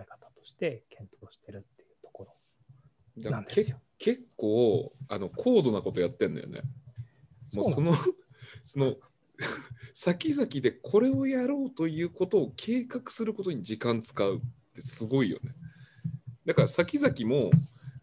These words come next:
Speaker 2: また十年後にこれやろうかなっていう計画で時間が使えるから、
Speaker 1: うん。
Speaker 2: 一生の時間は潰せるんじゃん。
Speaker 1: <laughs>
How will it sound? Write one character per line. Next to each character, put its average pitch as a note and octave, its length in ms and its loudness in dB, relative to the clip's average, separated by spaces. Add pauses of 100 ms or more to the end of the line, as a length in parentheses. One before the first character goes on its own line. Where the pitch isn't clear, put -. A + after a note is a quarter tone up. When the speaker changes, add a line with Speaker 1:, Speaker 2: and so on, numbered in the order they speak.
(140)
Speaker 2:
ま B2 160 0
た D3 140 2
十 C#3+ 340 2
年 G3+ 220 2
後 G#3 120 0
に C#3 140 -2
こ A#2+ 200 -4
れ D3+ 140 2
や D#3+ 120 0
ろ F#3+ 120 2
う D3 80 0
か A2 140 -2
な G#2 140 0
っ - 80 -8
て - 180 -8
い F2+ 40 0
う - 60 -4
計 B2+ 200 4
画 C3+ 240 -2
で B2 80 0
時 F#2+ 180 -8
間 C3+ 220 0
が C#3 100 0
使 - 240 -4
え C3+ 80 4
る C#3 120 0
か C3 120 -4
ら、 - 300 -8 (640)
Speaker 1:
う D3+ 40 -4
ん。 - 20 0
Speaker 2:
一 A#2 400 -4
生 E3+ 500 2 (560)
の A2 140 -2
時 A#2+ 160 -2
間 C#3 240 2
は C3+ 80 2
潰 B2+ 260 -2
せ C3 160 2
る C3+ 100 0
ん C3 60 -2
じ A2 80 -6
ゃ - 40 -8
ん。 - 20 -20 (560)
Speaker 1:
<laughs> - 640 -20